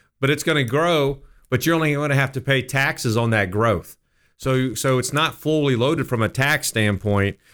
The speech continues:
So if you can have a little bit of money in your I R A, money in your Roth, and money in a brokerage, or maybe even money into a life insurance policy that builds cash value,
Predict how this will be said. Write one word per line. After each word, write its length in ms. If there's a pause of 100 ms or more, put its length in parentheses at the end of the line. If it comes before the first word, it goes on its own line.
So 120
if 140
you 80
can 100
have 140
a 20
little 200
bit 180
of 80
money 260
in 80
your 140
I 180
R 160
A, 380 (260)
money 320
in 60
your 180
Roth, 420
and 200
money 260
in 120
a 80
brokerage, 600
or 40
maybe 280
even 220
money 320
into 360
a 40
life 280
insurance 480
policy 460
that 180
builds 240
cash 380
value, 640